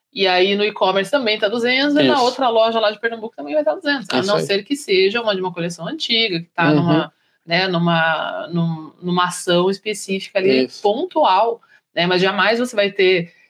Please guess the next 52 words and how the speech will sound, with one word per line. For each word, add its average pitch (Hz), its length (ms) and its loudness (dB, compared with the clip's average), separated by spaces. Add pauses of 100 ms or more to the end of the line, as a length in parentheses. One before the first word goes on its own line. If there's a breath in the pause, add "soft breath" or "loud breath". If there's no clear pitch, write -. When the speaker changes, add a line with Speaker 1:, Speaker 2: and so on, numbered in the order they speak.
(100)
Speaker 1:
no 185 120 2
e-commerce 190 720 2
a 160 280 2
cento 185 280 -2
e 180 80 2
vinte, 190 420 0
na 277 140 0
loja 196 200 0
física 143 340 0
Speaker 2:
Uhum. 139 60 4
Speaker 1:
duzentos, 170 320 2
aí 175 200 0
sim 233 260 -8
seria 233 240 -4
errado. 196 300 0
Speaker 2:
Exato. 135 400 2
Speaker 1:
E 202 80 -6
quem 262 220 -2
tá 254 100 0
praticando 214 480 -2
isso 247 320 0
é - 60 -2
quem 202 180 -2
está 170 220 -4
fazendo 147 280 -10
errado, 208 440 0
quem 170 120 -6
tá 160 120 -4
com 160 100 -14
o - 20 -16
markup 156 320 -4
errado, 220 480 2
assim 185 300 -4
como 180 280 -2
o 170 100 2
atacadista, 214 920 0 (240 loud breath)
que 190 140 2
vende 226 300 2
no 220 120 2
varejo 185 420 4
pelo 214 160 2
markup 196 380 0
errado. 190 340 2
Então, 175 200 -4
essas 240 280 0
são 262 100 -2
as 254 80 -4
pessoas 233 320 -2
que 226 100 -10
não 226 240 0
são 302 180 0
profissionais 185 720 -2